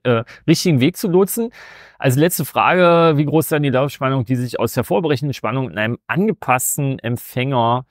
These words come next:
ergibt? Mal gucken, ob's jetzt noch auf den Faktor zwei kommt. Dann haben wir aber ziemlich viel Eigenleistung reingesteckt.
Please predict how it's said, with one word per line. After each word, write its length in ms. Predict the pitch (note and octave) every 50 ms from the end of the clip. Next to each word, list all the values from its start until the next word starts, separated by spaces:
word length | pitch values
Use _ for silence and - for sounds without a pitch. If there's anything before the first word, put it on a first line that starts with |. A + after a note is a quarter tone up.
| _ _ _ _ _ _ _ _
ergibt? 500 | - A2 A2+ A2 F2 A2 F3+ G#3 - -
Mal 180 | C#3 B2+ A#2+ A#2+
gucken, 340 | - - A3 - - - -
ob's 260 | - C#3+ - - -
jetzt 240 | C3+ C#3 - - -
noch 180 | E3 C#3 C3
auf 160 | - B2+ C3+ -
den 180 | - C#3+ C3
Faktor 440 | - - - C#3 - _ - D3+ B2
zwei 380 | - - - - E2 F#2 B2 D3+
kommt. 500 | - - B2+ A2+ B2+ E3+ G#3 - - _ _ _ _ _ _ _ _ _ _ _ _ _ _ _ _ _ _ _ _ _ _ _ _ _ _ _ _ _
Dann 220 | - B2 B2 A#2+ A#2+
haben 100 | C3 D#3+
wir 140 | E3 C#3+ E2
aber 280 | G#2 A#2 B2+ B2 A#2
ziemlich 440 | - - - D#3 D#3+ D3+ C3+ - -
viel 520 | - - C3+ C#3 C#3 C3+ A#2+ A2+ G#2+ B2 - -
Eigenleistung 600 | A2+ A#2+ C3+ C3+ B2 A2+ A#2 - - - C3 A#2
reingesteckt. 840 | G2+ G2 G#2+ B2 C#3 C3+ - - - C3 C3 - _ - - -